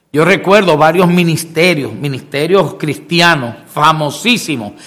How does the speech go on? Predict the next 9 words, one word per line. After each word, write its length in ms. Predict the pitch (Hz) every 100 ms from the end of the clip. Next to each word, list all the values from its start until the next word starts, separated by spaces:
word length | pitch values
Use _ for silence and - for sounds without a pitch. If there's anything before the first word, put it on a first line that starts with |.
| -
que 140 | - 143
tenían 340 | 156 175 190
inclusive 880 | 185 156 165 - 190 190 151 - - -
programas 560 | 147 135 175 180 165
por 180 | - 143
televisión 640 | 151 143 131 123 185 185
y 80 | 160
todo 320 | - 160 147
eso, 320 | 180 180 156